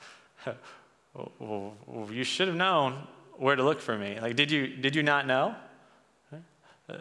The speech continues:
the point of this story here is that Jesus' parents should have known where to look for him. That's what Jesus is implying by that question. But they didn't, and they didn't quite understand,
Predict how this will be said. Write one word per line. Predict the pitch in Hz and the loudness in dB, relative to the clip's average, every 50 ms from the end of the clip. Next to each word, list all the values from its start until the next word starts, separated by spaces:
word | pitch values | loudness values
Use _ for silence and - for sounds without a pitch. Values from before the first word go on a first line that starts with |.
| - - - | -14 -10 -4
the | 139 135 139 | 0 0 4
point | - 180 202 208 196 | 6 8 8 8 6
of | 170 | 6
this | 160 156 - | 6 4 4
story | - - - 202 214 202 170 147 135 135 131 | 4 4 6 8 8 8 8 8 6 4 4
here | 117 127 131 123 127 139 | 4 4 6 6 6 6
is | 160 143 139 143 143 147 | 6 6 4 4 6 6
that | 165 151 131 | 4 6 6
Jesus' | 151 190 202 175 185 160 175 | 4 4 6 6 4 2 4
parents | - - 190 190 180 175 165 - - - - | 4 6 6 6 6 4 2 0 -4 -6 -2
should | - - - - 190 196 | 0 2 4 6 6 6
have | 175 156 | 4 4
known | 151 165 175 170 160 156 151 | 4 6 6 6 6 6 4
where | 151 156 | 4 4
to | 160 | 6
look | 165 175 175 - | 4 4 2 2
for | - 135 104 | 0 0 2
him. | 107 101 - - - - - - - _ - - _ _ _ _ _ _ _ _ _ _ _ _ _ _ _ _ _ _ _ _ _ _ _ _ _ - | 2 0 -2 -6 -12 -20 -20 -20 -20 _ -20 -20 _ _ _ _ _ _ _ _ _ _ _ _ _ _ _ _ _ _ _ _ _ _ _ _ _ 4
That's | 139 151 170 - - - - - | 4 4 4 4 0 -2 -2 -2
what | 156 151 156 160 160 131 | -2 2 4 4 4 4
Jesus | 147 170 165 156 147 - | 4 4 4 4 4 4
is | 165 156 139 | 4 4 4
implying | 147 139 139 - 180 190 208 190 143 120 107 107 110 - - - - - - - - | 2 2 4 6 6 6 6 6 4 2 0 -2 -6 -8 -12 -18 -20 -20 -14 0 4
by | 139 143 151 | 6 6 8
that | 147 147 139 135 - | 8 6 4 4 4
question. | - 160 160 151 - - - 113 - - - - - - - _ _ _ _ - - - - - - - - | 6 6 6 6 4 -2 -2 -4 -4 -6 -10 -20 -20 -20 -20 _ _ _ _ -20 -20 -20 -20 -20 -6 0 4
But | 160 165 160 | 4 4 6
they | - 185 185 | 6 4 4
didn't, | 170 247 262 233 165 165 170 190 196 180 - - - - - - _ _ - - _ _ _ _ _ - | 6 4 4 4 4 2 -2 -4 -6 -10 -14 -18 -20 -20 -20 -20 _ _ -20 -20 _ _ _ _ _ -6
and | - 147 156 | -2 2 4
they | 160 160 | 4 4
didn't | 151 170 170 165 160 | 4 4 2 2 2
quite | 165 156 151 135 131 127 123 - - | 4 6 6 6 6 4 0 -2 0
understand, | 143 127 120 120 113 - - 131 120 113 104 101 107 107 | 0 2 2 2 2 2 2 2 2 2 2 0 -4 -6